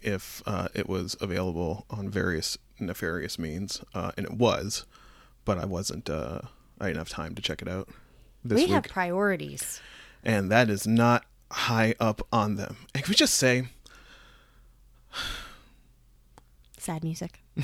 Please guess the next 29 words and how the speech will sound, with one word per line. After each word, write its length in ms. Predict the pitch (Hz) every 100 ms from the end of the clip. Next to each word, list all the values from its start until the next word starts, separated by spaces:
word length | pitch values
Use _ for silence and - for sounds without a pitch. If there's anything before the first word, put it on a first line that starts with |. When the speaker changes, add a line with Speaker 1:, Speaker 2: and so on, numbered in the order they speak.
| - -
Speaker 1:
<laughs> 460 | 269 - - - 147
Get 120 | 139
some 120 | 120
violins 400 | 104 101 104 107
here. 120 | 110 107 - - - - - _ _ _ _ _ _ -
Y'all 440 | 113 113 147 226
need 280 | 240 147 156
to 80 | 113
get 300 | 101 107 - -
over 320 | 110 113 107
the 120 | 104
Batman 500 | 95 107 - 107 98
as 240 | - 95 -
fascist 680 | - 87 - - - - -
thing. 340 | - 69 58 - - _ _ _ - _ -
Speaker 2:
What? 480 | 190 659 - - - _ _ _ _ _ _ - _ _
Well, 160 | 240 -
I 120 | 220 311
don't 120 | 330
know 100 | 269
anything 260 | 247 262 254
about 220 | 233 -
this. 280 | 151 - - _ _ _ _ -
Speaker 1:
This 160 | 160 196
is, 80 |
like, 140 | 185 147
the 80 | 139
reaction 560 | 131 117 - 117 110
to 500 | - 110 101 98 101